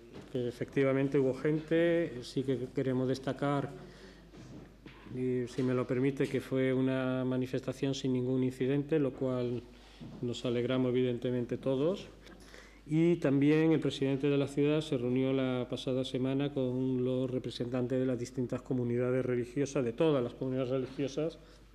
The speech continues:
en el que, bueno, pues también se expuso, eh, la necesidad de fortalecer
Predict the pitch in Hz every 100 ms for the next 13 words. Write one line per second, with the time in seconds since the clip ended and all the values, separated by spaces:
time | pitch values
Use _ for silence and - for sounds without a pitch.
0 | - - - - - - - - - -
1 | 135 131 131 151 160 151 131 123 123 117
2 | 135 143 143 - 123 127 - 123 - 127
3 | - 139 143 160 - - - - - -
4 | - - - - - - - - 139 127
5 | 123 131 139 147 175 170 165 170 - 131
6 | 127 123 - 143 120